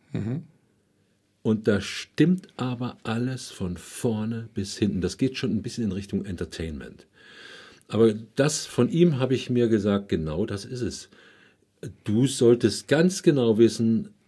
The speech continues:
Speaker 2: über jeden Buchstaben, über jedes Bildchen, über jede Ecke auf deiner Präsentation solltest du Bescheid wissen. Du solltest genau wissen, was kommt und dann immer üben, üben, üben
Speaker 1: Mhm.
Speaker 2: und umso sicherer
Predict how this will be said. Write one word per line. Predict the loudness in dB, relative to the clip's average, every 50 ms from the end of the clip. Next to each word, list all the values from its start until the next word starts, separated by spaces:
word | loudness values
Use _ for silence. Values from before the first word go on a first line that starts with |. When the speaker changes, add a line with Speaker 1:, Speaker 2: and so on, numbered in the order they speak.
| _ _ _
Speaker 2:
über | -2 2 2 2
jeden | 4 6 6 8 8 8 6 4
Buchstaben, | 2 0 -2 -2 -6 -8 -6 -4 -4 -2 -2 -2 -2 -2
über | -4 0 0 0
jedes | 0 2 2 2 2 2 0 -2 -4
Bildchen, | -2 0 0 0 0 -2 -2 -2 -2 0 0
über | -2 0 2 2
jede | 0 0 0 0 2 2 2 2 0 -2
Ecke | -4 -2 0 -2 -2 0
auf | 0 0 -2 0
deiner | 0 0 0 0 -2
Präsentation | -2 -2 -4 -2 -2 -2 -2 -2 -4 -2 0 2 4 4 4 2 0 -4 -10 -20 -20 -20 -20 -20 -20 -20 _
solltest | -2 0 2 2 0 -2 -2 -4
du | 0
Bescheid | 0 -2 -2 -4 -4 0 2 2 2 2 0
wissen. | 0 0 2 0 0 0 0 -4 -8 _ _ -20 -20 -20 _ _ _ _ _ _ _ _ _ _ _ _ _ _ _ _ _ _ _ _
Du | _ -2 -2
solltest | 4 8 8 8 8 6 2 4
genau | 4 6 6 6 6 4
wissen, | 2 2 2 2 2
was | 2 0 0 -4
kommt | -2 0 0 2 2 -2 -4 -8 -16 -20 -14
und | -12 -10 -10 -8 -6
dann | -6 -4 -4 -4 -6 -8 -12 -16 -20 -20 -20 _ _ _ _ _
immer | -2 0 0 0 -2 -4 -6 -10 -16 -20 _ _ _
üben, | 2 2 2 2 -4 -6 -6 -10 -4
üben, | 0 0 2 2 2 -2 0 0
üben | 0 0 2 2 0
Speaker 1:
Mhm. | 2
Speaker 2:
und | 2 2 2 2
umso | 0 0 0 2 2 2 0
sicherer | 2 0 -2 0 2 2 2 4 2 0 0